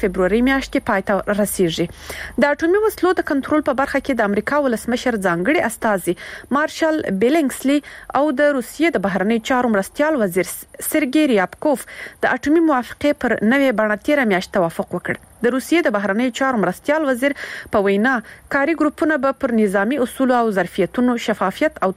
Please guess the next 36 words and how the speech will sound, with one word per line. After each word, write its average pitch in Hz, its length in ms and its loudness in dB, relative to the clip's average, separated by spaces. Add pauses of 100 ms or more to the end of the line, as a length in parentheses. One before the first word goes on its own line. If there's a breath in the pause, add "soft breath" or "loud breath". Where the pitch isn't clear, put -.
تایید 214 320 2
کار 277 220 0
کوي 269 180 2 (400 loud breath)
او - 20 4 (120)
همداراز 254 560 0
به 196 100 -4
په 202 140 -2
فضا 220 260 0
کې - 220 -8
پر - 100 -2
امنیت 202 420 0
کار 175 220 0
کوي. 185 160 0 (320)
اټومي 294 340 2
خبرې 302 380 0
په 220 140 0
داسې 269 500 -2
حال 254 180 -2
کې 220 160 2
دي 220 140 -6
چې - 500 -2
د 214 140 2
جولای 302 400 2
په - 100 -2
اووه 214 160 2
ویشتمه 254 480 -2
په 185 80 4
یوه 175 160 2
ورځنۍ 180 480 2
غونډه 262 260 2
کې 262 160 2
د 202 120 -4
فضا 220 340 0
پر - 160 -2
امنیت 202 340 0
خبرې 233 200 0